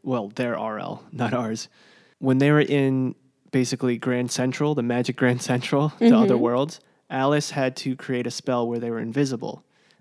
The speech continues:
Speaker 1: And she
Speaker 2: Yes.
Speaker 1: said it's gonna be difficult with two suns.
Speaker 2: Yes.
Speaker 1: But she was able to
Speaker 2: She
Speaker 1: do
Speaker 2: had to
Speaker 1: it.
Speaker 2: cast differently in order for that. That's correct. That's
Speaker 1: So this
Speaker 2: definitely
Speaker 1: mimics that.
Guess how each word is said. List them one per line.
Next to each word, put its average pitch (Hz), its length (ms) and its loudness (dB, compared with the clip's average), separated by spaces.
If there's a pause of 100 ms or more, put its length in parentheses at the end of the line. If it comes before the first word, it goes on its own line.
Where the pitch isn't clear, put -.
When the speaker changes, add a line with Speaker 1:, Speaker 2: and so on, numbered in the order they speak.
Speaker 1:
And 165 120 -2
she 131 100 0
Speaker 2:
Yes. 123 80 0
Speaker 1:
said 127 160 2
it's 123 100 -6
gonna 139 160 0
be 127 100 2
difficult 139 500 0
with - 200 -6
two 143 200 0
suns. 120 680 -2 (120)
Speaker 2:
Yes. 175 460 -6 (340)
Speaker 1:
But 123 160 -4
she - 200 -2
was 110 280 -6
able 120 120 -6
to - 60 -2
Speaker 2:
She - 140 0
Speaker 1:
do 175 60 0
Speaker 2:
had 175 100 2
to 170 60 -4
Speaker 1:
it. - 40 -8
Speaker 2:
cast 165 340 -2
differently 156 580 -6 (200)
in 190 120 0
order 165 200 -4
for 160 120 -10
that. 151 220 -8
That's 175 180 -8
correct. 170 380 0
That's 160 200 -8
Speaker 1:
So - 180 -6
this - 80 -14
Speaker 2:
definitely 156 420 0
Speaker 1:
mimics 131 320 2
that. - 400 -8